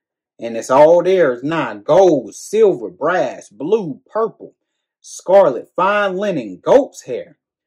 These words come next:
and ram skins dyed red, and badger skins, and shittim wood, and oil for the light. And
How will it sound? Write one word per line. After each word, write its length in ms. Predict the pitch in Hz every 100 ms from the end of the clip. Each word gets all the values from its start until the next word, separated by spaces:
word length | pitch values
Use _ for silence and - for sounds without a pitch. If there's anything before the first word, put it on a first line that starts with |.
| _ _ _ -
and 300 | 139 120 113
ram 400 | 156 233 220 147
skins 580 | - - 127 113 101 98
dyed 480 | 123 160 190 196 -
red, 380 | 156 185 147 117
and 200 | 98 92
badger 440 | 160 208 185 135
skins, 560 | 110 - 127 110 107 95
and 180 | - 101
shittim 600 | - - 262 262 131 117
wood, 240 | 95 87 _ _ _ _
and 240 | 131 139 -
oil 420 | 165 208 220 208
for 280 | - 165 156
the 120 | 123
light. 340 | 117 180 156 123
And 260 | 127 127